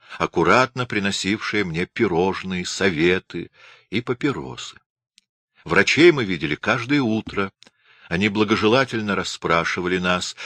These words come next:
только непонятно было, что на самом деле у них на уме. С неизменно приветливыми лицами они носили вокруг нас наш смертный приговор.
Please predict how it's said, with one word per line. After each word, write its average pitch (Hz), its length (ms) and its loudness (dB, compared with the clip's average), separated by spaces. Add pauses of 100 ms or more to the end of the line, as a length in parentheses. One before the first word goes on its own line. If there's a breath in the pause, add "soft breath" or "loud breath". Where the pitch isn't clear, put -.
(160 loud breath)
только 98 240 2
непонятно 95 600 0
было, 92 240 0
что 87 320 0
на 85 120 0
самом 85 480 -2
деле 101 280 0
у 117 100 -2
них 87 280 -6
на 104 120 -4
уме. 90 380 -6 (640)
С - 120 -12
неизменно 101 640 2
приветливыми 90 800 0
лицами 151 560 -2 (260 loud breath)
они 87 300 0
носили 95 500 0
вокруг 85 460 -2
нас 82 320 -2
наш 82 380 -4
смертный 73 680 -6
приговор. 76 720 -10